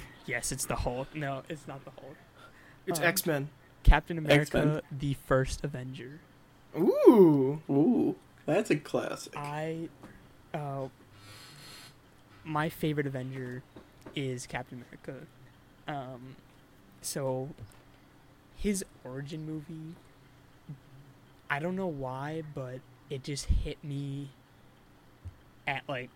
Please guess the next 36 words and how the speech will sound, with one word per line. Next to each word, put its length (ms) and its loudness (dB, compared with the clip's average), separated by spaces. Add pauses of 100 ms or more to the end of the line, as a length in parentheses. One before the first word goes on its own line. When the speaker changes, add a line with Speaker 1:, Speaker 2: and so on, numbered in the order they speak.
(380)
Speaker 1:
at 100 -6
a 60 -10
new 240 -6
level. 520 -8
I 60 -6
don't 260 -8
know 340 -4
how 260 -6
to 160 -4
explain 460 -12
it, 140 -12
but, 260 -8 (680)
um, 300 -12 (1800)
you, 420 -6
you, 260 -6 (100)
there's 240 -4
always, 420 -2
everyone 280 -4
has 280 -8
their 180 -8
own, 380 -10 (220)
you 120 -10
know, 180 -12 (720)
things 260 -8
that 160 -10
they 120 -8
try 180 -12
to, 80 -12
try 320 -12
to 100 -12 (220)
strive 500 -8
to 100 -4
be 300 -8
as 100 -10
a 60 -16
person. 600 -12